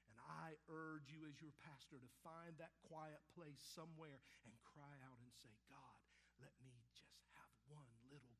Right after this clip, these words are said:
glimpse of your glory." And he may reveal himself like this,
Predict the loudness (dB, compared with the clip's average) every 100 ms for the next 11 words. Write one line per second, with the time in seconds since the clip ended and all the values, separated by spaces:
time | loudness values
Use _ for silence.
0 | -8 -8 -8 -10 -10 -14 -8 -8 -8 -10
1 | -14 -16 -16 -16 -16 -18 -20 -20 -20 -20
2 | -20 -20 -20 -20 -20 -20 -16 -12 -4 -2
3 | 4 6 6 0 -6 -10 -10 -12 -8 -2
4 | 4 12 12 12 12 12 10 6 4 4
5 | 6 6 4 4 4 4 0